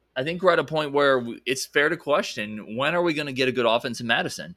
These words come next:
Chryst has been here long enough. This has been his baby, and it's not been good enough. Now, that's kind of my rant. <sighs> Like many Badger fans,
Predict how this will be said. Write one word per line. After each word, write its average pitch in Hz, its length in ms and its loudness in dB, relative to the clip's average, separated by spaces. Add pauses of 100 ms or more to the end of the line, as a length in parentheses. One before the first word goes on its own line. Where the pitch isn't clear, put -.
(480)
Chryst 156 260 -2
has 156 100 -4
been 160 160 4
here 156 100 0
long 147 280 4
enough. 92 280 -4
This 123 160 -2
has 147 100 -6
been 143 200 2
his 139 120 0
baby, 117 440 2
and 120 120 -2
it's 117 160 -6
not 120 200 2
been 110 140 0
good 117 120 6
enough. 85 340 -6 (540)
Now, 139 300 8 (960)
that's 117 180 2
kind 147 200 4
of 156 60 2
my 156 80 6
rant. 127 520 2 (1200)
<sighs> - 60 -4 (440)
Like 110 220 -2 (180)
many 143 320 -2
Badger 120 340 4
fans, 110 420 -4